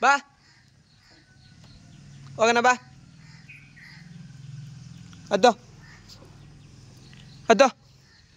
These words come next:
ಹಂಗೆ, good girl.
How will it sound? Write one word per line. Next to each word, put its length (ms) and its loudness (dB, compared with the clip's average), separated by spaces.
ಹಂಗೆ, 500 -2
good 380 0
girl. 540 2